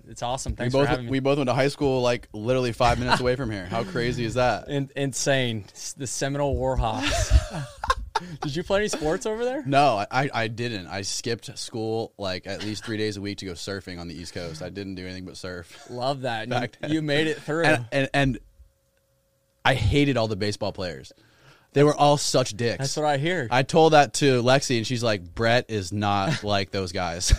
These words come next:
Speaker 2: <laughs>
Speaker 1: You know what? I don't know what it is, especially even,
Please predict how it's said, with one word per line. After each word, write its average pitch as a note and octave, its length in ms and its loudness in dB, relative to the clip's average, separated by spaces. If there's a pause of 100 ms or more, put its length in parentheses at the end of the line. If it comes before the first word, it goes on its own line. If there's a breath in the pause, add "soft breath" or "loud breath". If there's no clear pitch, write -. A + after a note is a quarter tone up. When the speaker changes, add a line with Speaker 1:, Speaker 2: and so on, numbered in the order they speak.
(100)
Speaker 2:
<laughs> - 100 -16
Speaker 1:
You E3 100 2
know A3 180 4
what? D#3 400 4
I D#3+ 140 -4
don't C4 160 -2
know G3 220 2
what D3+ 320 -2
it C3+ 120 0
is, C3 220 -2
especially D3 760 -6 (360)
even, E3+ 460 -6